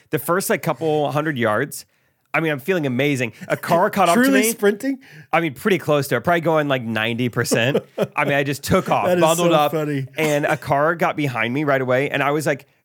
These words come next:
Speaker 1: running with the car. It's like, "This is kinda fun. I'm racing a car." I was having the time of my life. It's a golden retriever out there.
Speaker 2: <laughs>
Speaker 1: And like, "Ooh, that's pretty good. Let's walk." Check down my watch, and it says I'm g-, uh, my heart's beating a hundred and eighty beats per minute.
Speaker 2: Yeah.
Speaker 1: So three times every second. Like, wow,
Speaker 2: Fine.
Speaker 1: that's pretty good. That
Speaker 2: Yeah.
Speaker 1: seems like probably too much.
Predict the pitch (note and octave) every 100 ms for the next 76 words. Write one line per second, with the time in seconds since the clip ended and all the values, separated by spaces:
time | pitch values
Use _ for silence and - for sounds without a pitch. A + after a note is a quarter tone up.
0 | - A#2 B2+ C3 A#2+ A#2+ A#2+ C3 A#2+ C3
1 | C3 E3 C3 F#3+ - D3+ C#3 E3+ F3+ -
2 | E3 C3+ D3 A2+ G2+ C3+ C3+ C#3 C3 C3+
3 | C3 A#2 G2 F#2+ - C3 D3+ C#3+ B2+ -
4 | A#2+ A2 G2+ G#2 G#2 - - - _ -
5 | - A3+ - - C3+ A#2+ - D4 D3+ -
6 | C#3+ C3+ A#2+ C3 B2 A#2 G#2+ _ _ _
7 | _ _ - G3 E3+ F3+ D#3+ C#3+ C3+ C#3
8 | C3+ - C3+ B2 B2 B2 A2+ G#2 - A2+
9 | G#2+ A2+ A2+ C3 B2+ C3 A2+ G#2+ - C3+
10 | D3 C3 A#2+ B2 A#2 A#2+ A2+ - G#2 F2+
11 | A#2 - C3+ C3 D#3+ C3 A2+ C#3+ D#3+ D3+
12 | C3+ A#2+ A2+ G#2+ G#2+ - F#2+ - - _
13 | - - G2 A#2 G#2 C3+ - A2 A2+ G#2
14 | F#2+ G#2 A#2 G#2+ G2+ - G2 G2+ G2+ G2